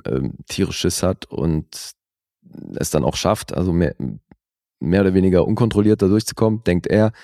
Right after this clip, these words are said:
Dann wird er nochmal aufgehalten, wird nochmal kontrolliert und natürlich schwitzt er nochmal. Dann wird er aber durchgelassen und, ähm, weil aber eben die politische Situation im Land gerade die ist, die sie ist, gibt's dann eben auch,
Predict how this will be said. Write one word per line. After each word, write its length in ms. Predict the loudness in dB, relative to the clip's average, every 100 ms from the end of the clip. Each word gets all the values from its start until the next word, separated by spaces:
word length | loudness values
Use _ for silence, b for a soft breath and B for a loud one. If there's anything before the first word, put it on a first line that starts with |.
| B B
Dann 120 | -2 2
wird 80 |
er 80 | 4
nochmal 180 | 4 2
aufgehalten, 540 | 2 2 0 2 2
wird 100 | 2
nochmal 160 | 2 2
kontrolliert 480 | 0 0 4 4 4
und 80 | -2
natürlich 380 | -2 0 0 -2
schwitzt 300 | -6 -4 -2
er 80 |
nochmal. 340 | 0 2 0 -2 _ _ _ _ _ _ _ _ -2
Dann 160 | 2
wird 80 | 4
er 40 |
aber 120 | 4 2
durchgelassen 640 | 0 2 0 2 2 4
und, 320 | 4 2 -4 -2
ähm, 420 | 2 2 0 0
weil 220 | 0 2
aber 220 | 0 0 2
eben 160 | 2
die 100 | 0
politische 560 | -2 -2 0 0 2 0
Situation 540 | 0 -2 -2 2 2 2
im 100 | 2
Land 220 | 0 -2
gerade 280 | -2 -2 -2
die 200 | -2 -2
ist, 220 | -2 -4
die 60 | -4
sie 100 | 0
ist, 280 | 0 0 _ _ _ _ _ _ _
gibt's 280 | -4 -4 -4
dann 300 | 0 2 2
eben 300 | 2 2 2
auch, 400 | 2 2 0 -6